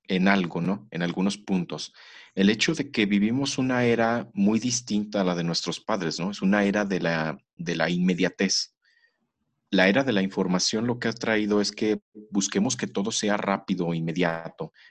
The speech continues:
Por ejemplo, yo todavía recuerdo mi infancia y, pues, ni se diga mis padres cómo cuentan que fue su vida, su juventud. Y es que ellos de verdad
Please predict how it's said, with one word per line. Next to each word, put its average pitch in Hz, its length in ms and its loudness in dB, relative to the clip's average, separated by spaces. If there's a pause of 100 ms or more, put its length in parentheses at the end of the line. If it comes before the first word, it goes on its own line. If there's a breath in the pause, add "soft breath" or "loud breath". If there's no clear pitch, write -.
Por 90 120 0
ejemplo, 101 460 0 (1040 loud breath)
yo 98 220 0
todavía 104 240 2
recuerdo 107 380 -2
mi 101 140 2
infancia 92 800 0
y, 90 140 -4
pues, - 320 -4
ni 90 100 -2
se 82 180 0
diga 87 880 0 (480)
mis 98 220 0
padres 101 600 0
cómo 95 300 0
cuentan 98 360 2
que 95 120 -6
fue 90 300 0
su - 180 -4
vida, 87 320 0
su 90 180 -6
juventud. 90 540 -4 (800 loud breath)
Y 104 200 4
es 95 120 4
que 156 440 2
ellos 139 520 0
de 101 180 0
verdad 98 680 0